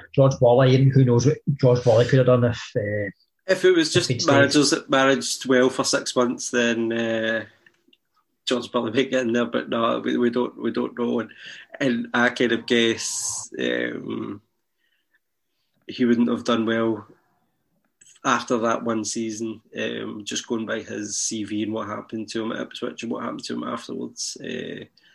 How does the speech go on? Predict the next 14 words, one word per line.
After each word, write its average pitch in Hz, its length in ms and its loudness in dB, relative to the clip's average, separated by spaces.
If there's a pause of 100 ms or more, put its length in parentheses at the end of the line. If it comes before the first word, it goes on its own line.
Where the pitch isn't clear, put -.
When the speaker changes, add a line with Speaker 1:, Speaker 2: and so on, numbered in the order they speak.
(1120)
Speaker 2:
in, 107 420 -6
in, 110 260 -6
uh, 110 340 -4 (1500)
at 156 80 -4
the 180 60 -4
club 131 260 0
management. 123 520 -2 (520)
Uh, 113 480 -6
I 120 60 -10
think 117 300 -4
he's 110 440 -4
a 120 60 -8
kind 120 200 0
of - 280 -6